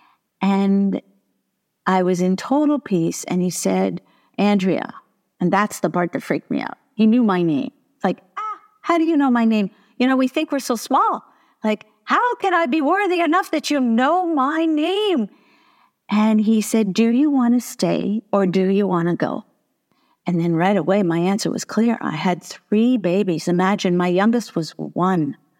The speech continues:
I had a one, a three, and a five-year-old. So I said, "I have to go back." Then he asked me again. And I said, "You know,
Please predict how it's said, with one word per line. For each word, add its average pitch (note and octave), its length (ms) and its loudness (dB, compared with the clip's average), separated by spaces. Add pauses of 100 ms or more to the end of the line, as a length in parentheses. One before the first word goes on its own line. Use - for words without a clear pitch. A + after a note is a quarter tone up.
(360)
I F#3 60 0
had F#3+ 180 2
a F#3 80 2
one, G3+ 360 2
a A#3 80 2
three, G3+ 320 0
and F#3+ 100 0
a F3+ 40 -2
five-year-old. F3 760 -2 (760)
So - 180 0
I F3+ 80 2
said, F#3 240 0
"I F3+ 120 0
have F#3+ 460 -4
to E3+ 100 0
go F3 120 -2
back." - 340 -6 (500)
Then F#3 120 2
he F#3 100 2
asked G3 280 0
me F#3 120 2
again. F3 480 0 (720)
And F3 220 0
I F3 100 0
said, F#3 320 -4
"You F#3+ 80 2
know, G3+ 260 0